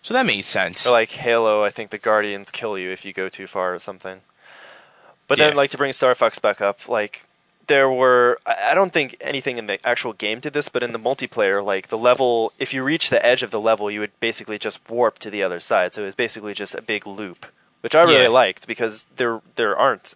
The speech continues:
Speaker 2: any invisible walls, basically, and it's just a continuous level that you never reach the end of.
Speaker 1: Oh, it's like, uh, the overworld in, um, Wind Waker.
Speaker 2: Did it do that? It didn't loop, did it?
Speaker 1: Yeah.
Speaker 2: You sure?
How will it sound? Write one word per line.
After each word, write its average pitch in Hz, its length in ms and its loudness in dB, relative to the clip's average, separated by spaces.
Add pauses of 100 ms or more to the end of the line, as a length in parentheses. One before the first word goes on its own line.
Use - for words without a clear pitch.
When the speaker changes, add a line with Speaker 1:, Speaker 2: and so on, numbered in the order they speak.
Speaker 2:
any 104 180 -6
invisible 95 400 -8
walls, 82 240 -6
basically, 90 460 -10
and 90 80 -10
it's 87 80 -12
just - 200 -10
a 104 40 -12
continuous 110 640 -8
level 107 240 2
that 92 220 -6
you 104 60 -14
never 101 260 -2
reach 92 260 -10
the 87 140 -8
end 80 120 -10
of. - 280 -14 (480)
Speaker 1:
Oh, 120 120 0
it's 101 140 -4
like, 113 220 -2
uh, 113 380 0
the 104 120 -6
overworld 104 560 -2
in, 95 300 -8
um, 87 340 -10 (160)
Wind 107 200 -6
Waker. 90 320 -6 (1300)
Speaker 2:
Did 123 140 -6
it 139 80 -4
do 151 160 -2
that? 262 240 2
It 202 100 -8
didn't 175 240 -4
loop, - 220 -8
did 110 120 -2
it? 147 140 -2 (420)
Speaker 1:
Yeah. 143 200 -2 (840)
Speaker 2:
You 175 80 -10
sure? 160 400 0